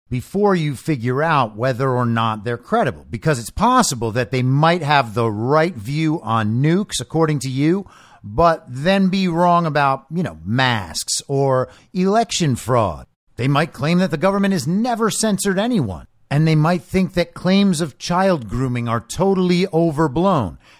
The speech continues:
So in that circumstance, who's credible? I mean, they have the approved belief about nukes, but they're wrong about all that other stuff. I mean, what game are we playing here?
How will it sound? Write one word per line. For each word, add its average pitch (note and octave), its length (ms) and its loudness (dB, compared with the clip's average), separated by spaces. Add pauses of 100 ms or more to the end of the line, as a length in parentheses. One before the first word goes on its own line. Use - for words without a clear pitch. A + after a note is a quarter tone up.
So G#3+ 420 0 (220)
in F#3+ 160 2
that A#3+ 300 0
circumstance, A2+ 1000 -4 (480)
who's A#3+ 500 0
credible? E3+ 560 -2 (160)
I B2 60 -2
mean, C3 180 0
they F#3+ 200 4
have D#3+ 280 2
the C3 180 -6 (200)
approved G#3 520 -2
belief E3+ 480 -2 (240)
about C3+ 300 0
nukes, F3 720 2 (280)
but F#3+ 320 0
they're F#3 180 2
wrong G#3+ 280 6
about G#3 200 6
all F#3 140 6
that E3+ 160 6
other D3 240 4
stuff. - 560 -10 (420)
I D#3+ 60 4
mean, G3+ 180 6
what G#3+ 300 2
game G#3 400 0
are E3 260 4
we F3+ 180 0
playing A3 600 -2
here? G2+ 400 -4